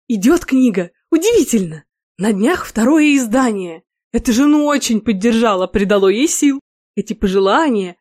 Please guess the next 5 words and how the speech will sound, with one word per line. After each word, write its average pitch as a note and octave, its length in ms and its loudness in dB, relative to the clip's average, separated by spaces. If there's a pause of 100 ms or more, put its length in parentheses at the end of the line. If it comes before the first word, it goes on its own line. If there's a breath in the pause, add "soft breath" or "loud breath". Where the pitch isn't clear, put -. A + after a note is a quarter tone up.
(200)
эти B3 240 0
настояния B3+ 600 0
критики B3 460 -2
продолжать, A3+ 840 -2
продолжать. C4 720 -2